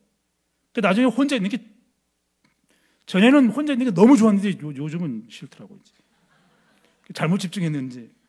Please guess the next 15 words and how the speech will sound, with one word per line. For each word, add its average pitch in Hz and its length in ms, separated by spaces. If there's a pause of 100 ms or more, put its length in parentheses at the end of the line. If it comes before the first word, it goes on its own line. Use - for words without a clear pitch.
(540)
근데 247 220
평신도 330 440
분들은 254 640
정 311 240
집중 285 280
안 240 80
되면 247 140
화장실에 302 400
가서 277 140
오 208 180
분이라도 269 260
집중하세요. 214 540
직-, - 300
직장 180 280
갔다가. 135 540